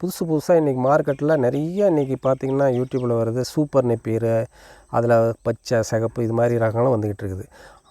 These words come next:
இதில் எல்லாத்தையும் நம்ம போய் பார்க்கும்போது, இந்த சூப்பர் நெப்பீர் போட்டா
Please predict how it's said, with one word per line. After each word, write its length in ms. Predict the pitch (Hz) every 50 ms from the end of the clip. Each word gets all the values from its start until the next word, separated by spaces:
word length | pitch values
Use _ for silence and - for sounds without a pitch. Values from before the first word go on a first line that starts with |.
| - -
இதில் 420 | - 107 107 107 107 104 101 98 104
எல்லாத்தையும் 440 | 123 139 147 151 147 - 165 175
நம்ம 300 | 175 156 139 135 131 123 120
போய் 200 | - 131 139 139 -
பார்க்கும்போது, 640 | 123 123 127 - 127 117 113 107 104 104 117 131
இந்த 120 | - - 107
சூப்பர் 500 | - - - 147 180 190 - 190 180 175
நெப்பீர் 340 | 156 143 135 139 127 120 -
போட்டா 340 | 120 120 117 - 147 151